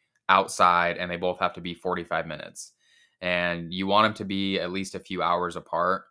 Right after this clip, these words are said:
So there's not really, like, a, a set in stone timeline on that, but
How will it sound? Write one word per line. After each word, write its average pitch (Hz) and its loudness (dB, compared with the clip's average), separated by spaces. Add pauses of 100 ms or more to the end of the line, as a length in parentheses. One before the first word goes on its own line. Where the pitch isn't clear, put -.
(400)
So 85 0
there's 87 -8
not 90 -2
really, 90 -4
like, 85 -4
a, 80 -4
a 85 -8
set - -2
in 87 -10
stone 85 -6
timeline 90 -4
on 95 -4
that, 98 0
but 85 -2